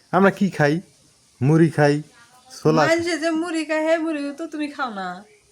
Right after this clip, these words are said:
Speaker 1: আমরা ছোলা খাই, বুন্দিয়া খাই,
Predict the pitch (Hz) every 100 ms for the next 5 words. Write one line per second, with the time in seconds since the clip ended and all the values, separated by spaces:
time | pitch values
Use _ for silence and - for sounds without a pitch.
0 | _ _ _ _ _ _ _ _ _ -
1 | 127 131 135 - 143 143 135 135 135 113
2 | 110 _ _ _ _ _ _ - 110 127
3 | 139 131 123 - 143 131 101